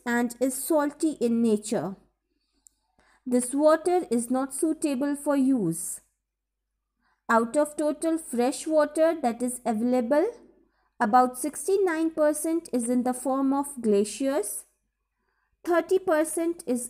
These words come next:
underground, and less than one percent is found in lakes, rivers, and swamps.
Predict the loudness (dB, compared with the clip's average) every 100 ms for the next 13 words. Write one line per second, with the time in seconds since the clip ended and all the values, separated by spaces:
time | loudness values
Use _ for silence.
0 | -2 0 0 -4 -2 -2 -2 -4 -6 -6
1 | -4 -2 0 -2 -2 -4 -2 0 0 -4
2 | -4 -4 -6 -6 -6 -6 -8 -8 -8 -6
3 | -4 -2 -2 -2 -2 -2 0 -2 -4 -12
4 | -10 -4 -2 -2 -4 -6 -8 -8 -6 -6
5 | -6 -6 -4 -4 -4 -8 -12